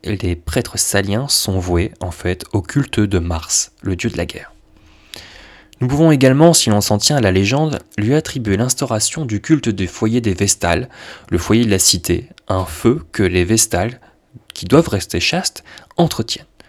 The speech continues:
L'extinction du foyer de Rome est de très, très, très mauvais augure. On lui attribue également une construction importante et dont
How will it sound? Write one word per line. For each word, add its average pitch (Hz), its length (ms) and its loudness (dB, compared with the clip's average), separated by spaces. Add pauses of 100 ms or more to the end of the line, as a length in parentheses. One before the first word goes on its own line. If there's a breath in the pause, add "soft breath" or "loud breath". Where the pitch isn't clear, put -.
(340 loud breath)
L'extinction 131 800 -2
du 92 100 -6
foyer 98 360 -2
de 90 80 0
Rome 107 280 0 (140)
est 123 260 -2
de 90 120 -2
très, - 400 -8
très, - 360 -6
très - 320 -4
mauvais 92 360 -2
augure. - 400 -12 (1300 loud breath)
On 117 100 4
lui 139 160 4
attribue 143 380 0
également 127 480 4
une 90 160 -2
construction - 640 -2
importante 180 520 0
et 104 60 0
dont 95 160 0